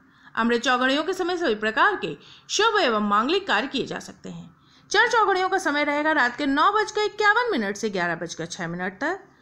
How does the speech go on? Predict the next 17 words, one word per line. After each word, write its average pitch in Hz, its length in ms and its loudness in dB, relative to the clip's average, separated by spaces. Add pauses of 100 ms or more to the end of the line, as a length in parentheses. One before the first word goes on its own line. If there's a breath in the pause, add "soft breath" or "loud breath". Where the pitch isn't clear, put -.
(240 soft breath)
लाभ 277 240 6
चौघड़ियों 302 420 2
का 311 100 -2
समय 294 240 -2
रहेगा 294 260 2
रात 277 260 0
के 320 60 -8
एक 392 480 -2
बजकर 403 360 0
सैंतीस 415 520 -2
मिनट 196 260 -4
से 233 180 -4
दो 320 260 0
बजकर 226 340 -2
बावन 214 320 0
मिनट 180 320 -6
तक, 190 340 -6